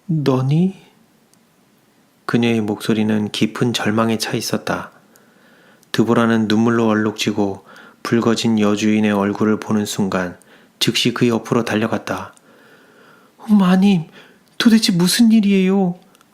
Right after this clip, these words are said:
어디 아프세요? 라나에게 의사들을 부르라고 할까요?"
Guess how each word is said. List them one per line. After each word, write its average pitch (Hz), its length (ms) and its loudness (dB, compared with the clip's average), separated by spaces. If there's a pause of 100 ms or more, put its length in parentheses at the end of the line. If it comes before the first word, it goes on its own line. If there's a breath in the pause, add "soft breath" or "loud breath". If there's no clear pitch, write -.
(100)
어디 147 280 2
아프세요? 185 640 0 (1000 soft breath)
라나에게 160 540 2
의사들을 151 600 2
부르라고 147 460 2
할까요?" 147 500 0